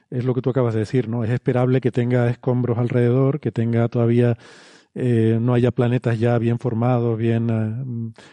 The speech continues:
un sistema adulto, ¿no? Que, y, y que todavía hay procesos ahí, ¿no? Donde haya colisiones.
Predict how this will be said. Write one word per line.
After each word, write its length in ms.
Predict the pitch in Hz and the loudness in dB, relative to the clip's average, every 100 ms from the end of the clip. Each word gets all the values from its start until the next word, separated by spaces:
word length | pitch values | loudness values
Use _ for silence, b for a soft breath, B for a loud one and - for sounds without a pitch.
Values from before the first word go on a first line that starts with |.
| B | B
un 120 | 131 120 | -8 -6
sistema 400 | 127 135 123 120 | -4 -2 0 0
adulto, 480 | 131 135 - 139 | 0 -2 -2 -4
¿no? 240 | 131 151 170 | -2 -6 -6
Que, 260 | 123 107 104 B B B B | -4 -4 -6 B B B B
y, 260 | - 139 143 | -4 -2 0
y 40 | |
que 140 | 123 123 | 0 0
todavía 480 | 117 110 120 120 120 - | 0 2 2 2 -2 -8
hay 180 | 127 120 - _ _ | -6 -6 -8 _ _
procesos 460 | 113 113 117 120 | -4 -2 -2 -2
ahí, 260 | 117 117 127 | 0 2 2
¿no? 220 | 120 139 | 0 -2
Donde 340 | 123 113 110 107 | -2 0 0 2
haya 220 | 110 113 | 2 0
colisiones. 640 | 110 107 - 117 117 120 | 0 -4 -2 -2 0 -2